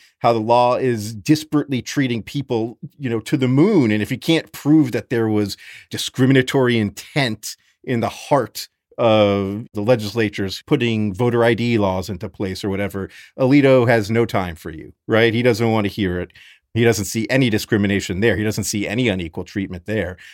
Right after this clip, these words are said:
So it's definitely, uh,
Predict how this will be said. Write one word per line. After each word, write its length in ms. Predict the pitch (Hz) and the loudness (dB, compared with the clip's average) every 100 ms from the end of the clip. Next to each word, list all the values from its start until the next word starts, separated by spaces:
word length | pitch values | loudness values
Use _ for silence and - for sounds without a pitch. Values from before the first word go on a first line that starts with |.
| _ | _
So 600 | - - 165 160 160 151 - | -4 2 2 4 2 2 2
it's 180 | 160 120 | 0 2
definitely, 920 | 170 190 196 185 156 135 120 110 101 _ _ _ 131 | 2 2 0 0 2 4 2 0 -2 _ _ _ -8
uh, 340 | 104 90 | -6 -8